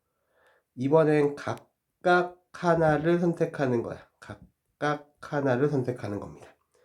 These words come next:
그러면 수학책은 네 권 중에 한 택-, 한 권을 선택하고 국어책은 다섯 권 중에 한 권을 선택한다. 여기에서 선생님이 강조하고 싶은 건 각각, 각각 선택을 하게 되면 곱한다.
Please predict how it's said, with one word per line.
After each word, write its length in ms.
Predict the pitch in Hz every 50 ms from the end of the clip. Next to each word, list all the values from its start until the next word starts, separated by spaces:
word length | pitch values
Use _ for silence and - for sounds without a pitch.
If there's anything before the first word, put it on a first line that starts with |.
| _ _ _ _ _ _ _ _ _ _ _ _ _ _ _ _ _ _
그러면 600 | - 202 196 202 196 196 190 185 180 180 180 180
수학책은 680 | 180 180 196 190 190 180 185 - - 165 160 165 160 143
네 200 | 117 107 110 123
권 280 | 135 156 160 156 160
중에 280 | 147 143 143 143 143 143
한 220 | 139 147 151 151
택-, 280 | - - 156 143 143 -
한 200 | - - 156 156
권을 260 | 151 160 151 151 151 147
선택하고 1000 | 147 - - 170 151 - - 165 156 151 127 107 95 104 123 143 175 190 - - - - - - - _ _ _
국어책은 540 | - 127 143 151 147 147 - 143 147 147
다섯 300 | 151 117 110 - 127 127
권 220 | - - 131 127 123
중에 200 | 123 123 131 131
한 160 | 131 131 127
권을 180 | - 135 131 131
선택한다. 580 | 131 - 131 - - 120 113 107 113 107 - _ _ - - - - - _ _ _ _ _ -
여기에서 460 | 120 123 120 - 180 175 160 160 151
선생님이 420 | 165 175 175 190 185 175 160 151
강조하고 500 | - - 113 110 113 117 151 156 147 147
싶은 380 | 147 147 - - - 135 127 120
건 320 | - 151 139 110 95 - - - _ _ _
각각, 880 | - - - 104 104 - _ _ _ _ _ - 135 131 - - _ _ _ _ _ _ _ _ _ _ _
각각 580 | - - - - - _ _ - 170 170 170 170
선택을 540 | - 175 165 165 - 175 165 160 160 156 156
하게 260 | 156 147 147 151 143
되면 640 | 143 139 127 120 127 143 156 160 165 156 151 143
곱한다. 840 | - - 113 - - - 160 156 156 151 127 110 113 123 123 123 -